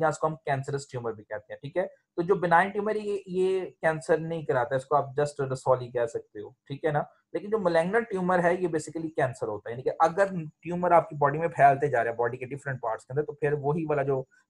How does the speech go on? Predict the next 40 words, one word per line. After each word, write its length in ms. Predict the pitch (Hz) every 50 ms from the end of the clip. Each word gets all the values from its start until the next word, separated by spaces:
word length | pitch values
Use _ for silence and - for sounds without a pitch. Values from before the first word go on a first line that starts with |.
| _ 131
benign 680 | 127 120 117 - - 127 120 131 127 123 127 143 147
tumor 300 | 135 131 123 123 127 123
है, 120 | 127 127 127
वो 100 | 127 117
malignant 420 | 117 117 120 120 127 139 151 156
tumor, 320 | - 156 156 156 175 - - 156
यहाँ 120 | 139 131
पे 100 | - 135
क्या 120 | 131 139 127
कहलाता 300 | 127 120 117 - 131 151
है, 60 | 165 - - - _ _ _ _ _
cancerous 540 | 135 131 127 - - 139 131 139 143 - _
tumor 260 | 127 127 131 135 139
या 80 | 147 147
cancer 380 | - 131 120 113 - - 110
भी 100 | 104 107
कहलाता 340 | - - 110 117 - _ -
है। 60 | _ _ _ _ _ _ _ _ _ _
तो 60 | 165
कहता 200 | 151 214 214 247
है 60 | 240
कि 100 | 226 233
mal-, 220 | 226 214 196 180 180
अ, 520 | - 165 165 160 156 156 156 156 151 151 151 151 - _ _ _ _ _ _ _ _ _ - - _ _ 139 135 170
but 120 | 175 175 170 - 185 185
if 360 | 175 - - - 220 233 - - 208
they 200 | 208 202 202 196
invade 220 | 185 175 175 175 175
the 140 | 190 - - 165
other 160 | 160 196 196 196
tissue, 220 | 185 175 - 196 180 160
they 120 | 175 170
are 60 | 165 165 -
called 180 | 156 160 160 151 151
mal-, 240 | 143 147 147 -
uh, 200 | 147 139 135 135
malignant 520 | 131 131 135 135 135 143 151 160 175 175 165
in 140 | 156 151 139 135
cancerous 400 | 135 131 135 - 175 170 - -
tumor 180 | 175 170 170